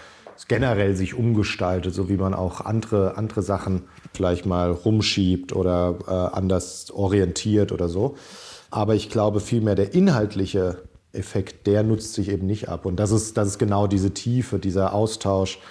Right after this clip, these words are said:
dieses so nah dran sein, dass es eben nicht nur das einzelne Werk ist, was irgendwo hängt, sondern tatsächlich auch wirklich ja die Freundschaft fiel vorhin, aber auch, äh, dieses ständige sich austauschen, alles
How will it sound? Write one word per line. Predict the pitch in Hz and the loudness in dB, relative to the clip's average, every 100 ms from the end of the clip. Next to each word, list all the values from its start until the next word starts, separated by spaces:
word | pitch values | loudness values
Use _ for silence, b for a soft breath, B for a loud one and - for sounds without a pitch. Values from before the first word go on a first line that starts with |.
| B B B | B B B
dieses | 98 90 87 | -2 0 2
so | 117 | 2
nah | 107 101 107 | 2 2 0
dran | 107 92 107 123 | -2 -2 0 2
sein, | 98 90 98 | 2 0 0
dass | 95 | -2
es | 90 87 | -2 -4
eben | 95 104 | -2 0
nicht | 113 - - | 0 -2 -4
nur | 104 110 107 107 B B B - | 0 2 2 -2 B B B -2
das | 101 - | -2 0
einzelne | 107 110 - 101 92 | 0 0 2 0 2
Werk | 98 113 143 - | 2 2 0 -2
ist, | 104 - | -6 -4
was | 98 | -6
irgendwo | 110 104 101 95 | -2 -2 0 0
hängt, | 92 110 131 135 - b b b _ | 0 2 0 -2 -14 b b b _
sondern | - 104 104 101 104 101 104 98 | 0 0 2 2 2 2 0 0
tatsächlich | 101 - 98 - 98 104 | -2 0 -2 0 0 0
auch | 101 101 | -2 0
wirklich | 104 95 98 | -2 -2 0
ja | 95 | 0
die | 92 95 95 92 87 - b b - 87 | 2 2 2 0 -2 -14 b b -8 -4
Freundschaft | 98 107 113 113 98 - | 0 0 0 -2 -4 -2
fiel | 107 | -2
vorhin, | 98 104 101 98 98 98 | 0 0 2 2 0 0
aber | 95 95 | 0 0
auch, | 95 92 - | 0 -2 -4
äh, | - 98 92 | -4 -2 0
dieses | 92 92 | -2 -2
ständige | - 101 98 95 90 | 0 0 2 0 0
sich | 90 - | -2 -2
austauschen, | 98 - - 92 92 - | -2 -2 -2 0 0 -2
alles | 92 101 104 92 - | -2 2 4 2 -4